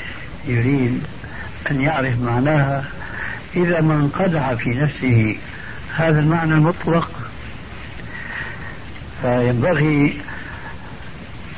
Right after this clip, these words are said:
أن يعود إلى هذه القاعدة التي ذكرتها آنفا، وهو يستعين ب-، بمن قبله. لكن هذا أيضًا قد لا يكفي،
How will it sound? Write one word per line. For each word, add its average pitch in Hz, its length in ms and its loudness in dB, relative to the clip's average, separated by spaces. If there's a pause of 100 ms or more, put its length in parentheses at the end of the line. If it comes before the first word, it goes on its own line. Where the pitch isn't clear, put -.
(340)
أن 151 240 8
يعود 139 640 4
إلى 131 240 4
هذه 135 840 6
القاعدة 123 560 2
التي 110 380 4
ذكرتها 117 680 2
آنفا، 117 400 2
وهو 120 240 4
يستعين 143 920 4 (640)
ب-، 131 380 4 (240)
بمن 131 260 2
قبله. 120 520 2 (1300)
لكن 131 500 4
هذا 160 420 2
أيضًا 147 480 4 (420)
قد 131 220 0
لا 156 260 4
يكفي، 117 360 0